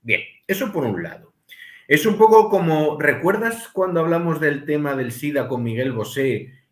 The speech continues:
que una periodista decía, "Ah, no, no, yo solo expuse unos hechos, yo en ningún momento lo afirmaba"? Bueno,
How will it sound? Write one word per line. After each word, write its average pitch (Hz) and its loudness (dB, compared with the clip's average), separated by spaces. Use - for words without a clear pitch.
que 117 -6
una 127 0
periodista 123 -2
decía, 113 -4
"Ah, 135 4
no, 143 0
no, 143 0
yo 113 -2
solo 139 -2
expuse 156 -2
unos 143 2
hechos, 175 2
yo 131 6
en 151 4
ningún 151 2
momento 151 0
lo 139 2
afirmaba"? 135 -4
Bueno, 117 -4